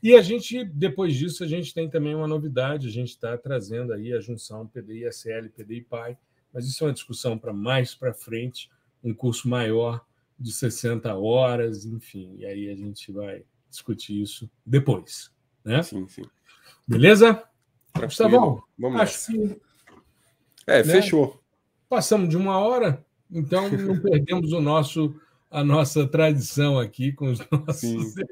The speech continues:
Speaker 1: episódios. Mas minissérie, né, tem um caráter aí educacional, a gente precisa envolver essas questões e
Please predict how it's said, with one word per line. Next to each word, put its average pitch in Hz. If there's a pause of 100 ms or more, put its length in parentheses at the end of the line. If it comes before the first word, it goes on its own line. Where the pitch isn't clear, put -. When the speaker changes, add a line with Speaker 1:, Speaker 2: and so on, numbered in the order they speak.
(160)
Speaker 1:
episódios. 156 (340)
Mas 226
minissérie, 151 (340)
né, 147
tem 147
um 143
caráter 123
aí 113
educacional, 110
a 110
gente 107
precisa 110
envolver 110
essas -
questões 117
e 101